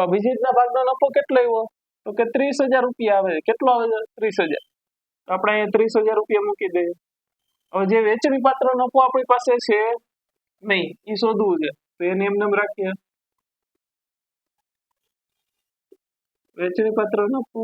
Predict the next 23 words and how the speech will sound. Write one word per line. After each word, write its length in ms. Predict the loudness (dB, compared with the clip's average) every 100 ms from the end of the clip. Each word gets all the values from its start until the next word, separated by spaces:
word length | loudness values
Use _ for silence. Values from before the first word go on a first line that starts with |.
| -6 -2
ગુણ્યા 500 | 0 0 -2 -2 -4 -10 _ _ _ _ _ _ _ _ _ -4
અભિજીતનો 580 | -2 0 -2 -2 0 4
ભાગ. 140 | 2 2 0
તો 40 |
અભિજીતનો 480 | 0 0 -2 -2 0
ભાગ 180 | 2 2 2
કેટલો 220 | 0 0 0
છે 60 | -2
નફામાં? 500 | -2 -2 0 -2 -4 _ _ _ _ -6
તો 40 |
કે 100 | -2 0
ભાઈ 220 | 0 2
પેઢી 260 | 2 2 2
નવ 140 | 0 0
રૂપિયા 340 | -4 -4 -2
નફો 180 | -2 -2 0
કરે 180 | 0 0 -2
ને 60 | 0
ત્યારે 220 | 0 2 0
અભિજીતને 480 | 0 -4 -4 -8 -10 -8
કેટલા 260 | -4 -2 -2
રૂપિયા 320 | 0 -2 0
મળે? 180 | -2